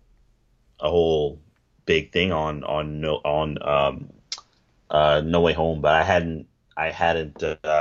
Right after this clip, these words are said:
I hadn't really, I hadn't really seen any, anything, seen or heard anything from it. Maybe it's just 'cause I haven't really been, um, you know, paying too much attention, um,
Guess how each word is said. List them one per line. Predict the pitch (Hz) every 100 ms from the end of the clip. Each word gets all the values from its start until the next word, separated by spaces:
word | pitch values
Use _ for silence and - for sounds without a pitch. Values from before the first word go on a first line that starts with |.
| 73 71 69 _ _
I | -
hadn't | 113 127
really, | 117 113 104 98
I | 85
hadn't | 113 151
really | 143 135
seen | 120 127 104 80 _ _ _ _
any, | 92 90 -
anything, | 95 95 87 92 -
seen | - 110
or | 98
heard | 98 101
anything | 90 87
from | 80 90
it. | 73
Maybe | 69 85
it's | 82
just | -
'cause | - 78
I | 78
haven't | 78 76
really | 80 80
been, | 76 78 - - - - - _ -
um, | 80 80 73 71 69 _ _ _ _
you | 90
know, | 82 76
paying | - 85 80
too | -
much | 87 82
attention, | 80 87 87 82 71 - - _ _ _ _ -
um, | 82 80 73 67